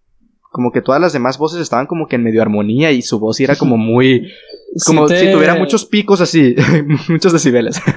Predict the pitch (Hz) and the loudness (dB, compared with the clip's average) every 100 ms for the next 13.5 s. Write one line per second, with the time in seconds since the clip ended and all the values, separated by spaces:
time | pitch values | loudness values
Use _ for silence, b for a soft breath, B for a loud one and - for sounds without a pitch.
0 | - _ - 180 - _ 214 - 156 185 | -6 _ -2 -2 -4 _ -10 -2 0 0
1 | 185 190 175 - 214 240 - - 143 - | -2 -2 -4 -6 -8 -10 -14 -14 -12 -12
2 | - 165 190 180 165 180 202 - 156 147 | -12 -10 -10 -10 -12 -12 -10 -6 -4 -2
3 | 139 135 127 120 139 135 - 156 - - | -2 -2 -4 -6 -8 -2 -2 -2 -6 -6
4 | 139 - 147 143 135 131 120 113 107 107 | -6 -6 -6 -6 -8 -10 -10 -14 -16 -20
5 | _ _ _ _ _ _ _ - 127 117 | _ _ _ _ _ _ _ -10 -8 -6
6 | 117 117 117 - 117 113 135 131 131 - | -6 -6 -8 -8 -8 -8 -10 -8 -8 -8
7 | 131 - 117 131 127 120 117 110 107 110 | -10 -10 -8 -8 -8 -6 -8 -8 -8 -6
8 | 117 117 - 131 131 107 - 113 117 - | -4 -4 -4 -6 -6 -8 -8 -8 -6 -8
9 | 113 120 110 - _ _ _ - 117 135 | -6 -4 -6 -6 _ _ _ -10 -8 -6
10 | 110 117 120 117 117 113 110 113 107 101 | -4 -6 -4 -6 -4 -4 -4 -6 -8 -12
11 | 107 120 - 127 117 110 117 117 113 107 | -14 -14 -10 -4 -2 0 0 2 0 -2
12 | - _ _ - 127 123 117 123 120 123 | -8 _ _ -4 0 0 -2 -6 -8 -8
13 | 107 104 - 113 | -10 -12 -12 -12